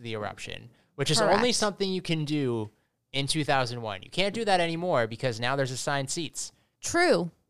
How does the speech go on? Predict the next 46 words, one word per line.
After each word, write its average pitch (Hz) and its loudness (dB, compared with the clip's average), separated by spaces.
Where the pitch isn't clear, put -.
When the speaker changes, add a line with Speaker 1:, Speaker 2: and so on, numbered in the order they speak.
Speaker 2:
but 190 0
you 180 -6
could 226 -2
in 165 2
two - -8
thousand 185 -2
one. - -4
Speaker 1:
Yeah, 156 -4
you 127 -4
could 135 -8
just 139 0
sit 160 0
wherever 139 0
you 131 -6
want. 131 -8
Speaker 2:
Wherever 185 -8
you 190 -8
want. 185 -12
Speaker 1:
You 180 -6
could 208 6
Speaker 2:
Such - 0
Speaker 1:
lie 143 4
acro-, 156 0
Speaker 2:
freedom. 202 4
Speaker 1:
you 285 -4
could 180 2
lie 170 2
across 160 0
all 165 4
the 185 0
seats. - -4
Speaker 2:
<laughs> - -16
Speaker 1:
I 139 2
mean, 143 0
wouldn't 151 4
recommend 135 2
that 123 2
now, 131 2
coronavirus, 123 0
but 143 -4
you 160 -6
could 214 6
lie 202 2
across 160 0
the 123 -14
seats. - -10